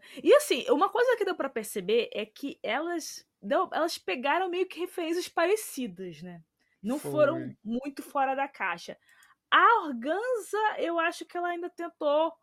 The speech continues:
Speaker 1: o design foi ainda fora, um pouco mais fora da caixa, e sim, deu pra ver que tem uma diferenciada, né? Porque, ainda mais se você comparar, por exemplo, que tem uma Betina com um look parecido com a,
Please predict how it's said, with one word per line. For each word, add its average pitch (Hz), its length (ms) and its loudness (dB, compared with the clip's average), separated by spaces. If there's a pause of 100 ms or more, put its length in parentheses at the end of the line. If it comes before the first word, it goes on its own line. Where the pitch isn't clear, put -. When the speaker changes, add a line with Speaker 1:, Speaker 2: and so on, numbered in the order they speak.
(640)
Speaker 1:
o 262 140 -6
design 311 540 0
foi 349 220 -2
ainda 349 240 -2
fora, 339 320 2
um 311 40 -10
pouco 320 260 -6
mais 330 220 -6
fora 320 240 -4
da 330 160 -4
caixa, 285 600 -4
e 277 60 -12
sim, 208 540 -10
deu 208 180 -8
pra 269 140 -6
ver 247 160 -4
que - 80 -16
tem 277 100 -6
uma 285 160 -6
diferenciada, 285 1120 -6 (640)
né? 202 460 -8 (180)
Porque, 185 1040 -10 (540)
ainda 240 260 2
mais 311 180 2
se 392 80 0
você 392 280 -2
comparar, 311 520 2
por 311 140 -6
exemplo, 269 460 -6
que 285 120 -14
tem 277 140 -8
uma 262 180 -6
Betina 277 840 -8 (140)
com 277 180 -12
um 254 140 -10
look 262 240 -8
parecido 262 600 -8
com 240 400 -8
a, 233 280 -6